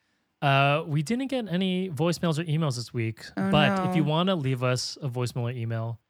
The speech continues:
Speaker 1: shoot us one at cinenautspod at gmail dot com, and we will get those on, uh, the next episode.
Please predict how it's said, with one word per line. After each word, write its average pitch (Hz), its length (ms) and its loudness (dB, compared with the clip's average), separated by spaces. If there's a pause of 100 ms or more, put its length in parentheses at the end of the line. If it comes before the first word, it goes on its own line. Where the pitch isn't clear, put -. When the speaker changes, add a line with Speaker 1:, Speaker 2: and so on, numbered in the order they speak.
(300)
Speaker 1:
shoot 139 160 -6
us 139 100 -2
one 151 120 0
at 127 60 -2
cinenautspod 127 800 -2
at 120 160 -6
gmail 120 600 -2 (200)
dot 113 240 -2
com, 110 480 -6
and 113 120 -8
we 117 60 -4
will 117 100 -4
get 113 220 -8
those 110 400 -6 (600)
on, 123 480 -2
uh, 120 460 -4
the 139 240 0
next 131 560 -2
episode. 120 600 -4